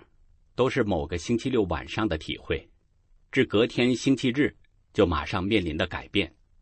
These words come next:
虽然自己有思考自己的问题，但距离向内找的要求还是有一段距离，如更深挖下去，定有更深层的执着心。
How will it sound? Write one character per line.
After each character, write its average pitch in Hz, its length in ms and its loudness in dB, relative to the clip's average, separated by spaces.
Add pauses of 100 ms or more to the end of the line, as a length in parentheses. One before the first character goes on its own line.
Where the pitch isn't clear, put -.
(1000)
虽 123 120 2
然 120 160 6
自 117 160 0
己 85 440 0
有 90 120 -2
思 110 220 -2
考 82 180 -8
自 117 160 -4
己 82 160 -6
的 82 120 -8
问 104 160 0
题， - 300 -8 (500)
但 117 240 4
距 - 140 2
离 104 140 2
向 117 320 -2
内 147 160 4
找 73 240 -4
的 80 120 -6
要 92 200 -2
求 76 300 -8 (120)
还 - 220 -4
是 95 180 -2
有 76 180 -4
一 71 100 -10
段 87 180 0
距 90 220 0
离， 69 240 -8 (680)
如 110 220 2
更 113 260 -2
深 123 300 0
挖 87 160 -4
下 85 180 -8
去， 73 340 -8 (280)
定 107 160 2
有 73 200 -4
更 117 240 -2
深 110 220 -4
层 80 260 -6
的 78 100 -2
执 67 160 -8
着 73 120 -4
心。 69 300 -6